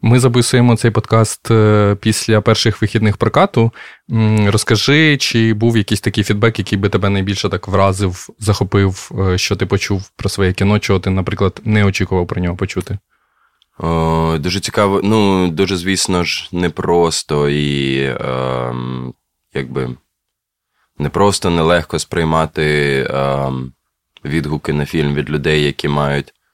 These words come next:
Speaker 2: певний досвід дуже дотичний якось до фільма, але теж він такий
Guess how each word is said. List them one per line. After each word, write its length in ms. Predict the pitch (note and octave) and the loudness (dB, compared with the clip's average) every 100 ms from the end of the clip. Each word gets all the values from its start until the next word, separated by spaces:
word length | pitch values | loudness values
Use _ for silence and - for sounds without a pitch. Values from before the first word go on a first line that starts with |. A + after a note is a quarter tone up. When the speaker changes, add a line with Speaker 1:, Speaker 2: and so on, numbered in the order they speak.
| _ _ _ _ | _ _ _ _
Speaker 2:
певний 320 | - E2 D#2+ D2+ | -2 0 0 0
досвід 680 | D#2 D2+ - C#2+ - - - | 0 0 -4 -6 -8 -20 -18
дуже 240 | C2+ D2+ C#2+ | -10 -6 -6
дотичний 640 | B1 E2+ A#2+ - B2+ B2+ | -6 -2 -2 -2 -2 -2
якось 500 | A#2+ A#2+ A#2+ A2+ - - | -2 -4 -6 -8 -10 -4
до 140 | G2+ | -4
фільма, 580 | - G2+ G2 F#2+ F#2+ F2+ | -2 -2 0 0 0 0
але 220 | E2 E2 | 0 0
теж 380 | D#2 - D#2+ D#2+ | -2 -2 -2 0
він 380 | D#2 D#2 D2 C#2+ | -2 -2 0 -2
такий 560 | D2+ - D2 C#2+ C#2 | -6 -8 -4 -2 -4